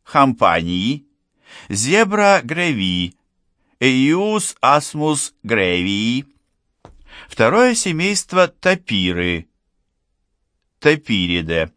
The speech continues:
Первый род тапирус. Двуцветный или чепрачный тапир.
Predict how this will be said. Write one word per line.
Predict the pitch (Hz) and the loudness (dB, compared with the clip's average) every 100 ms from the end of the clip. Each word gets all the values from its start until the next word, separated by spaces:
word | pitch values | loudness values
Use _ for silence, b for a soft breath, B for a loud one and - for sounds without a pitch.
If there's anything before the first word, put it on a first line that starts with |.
| _ _ _ _ _ _ _ B B | _ _ _ _ _ _ _ B B
Первый | 139 143 139 135 135 | 2 2 2 2 4
род | 139 139 - - _ _ _ _ _ | 2 2 -2 -20 _ _ _ _ _
тапирус. | - 185 - 92 85 90 104 - - _ _ _ _ B B B | -2 -2 -2 -2 -2 -4 -6 -8 -10 _ _ _ _ B B B
Двуцветный | 110 143 - 170 233 226 196 190 | 0 0 0 0 0 -2 -4 -4
или | - 156 151 147 139 | -4 -6 -2 -2 -2
чепрачный | - 143 - 95 80 - 107 120 | -4 -4 -2 0 0 -2 -4 -4
тапир. | 113 135 131 - 143 151 | -2 -4 -4 -6 -6 -6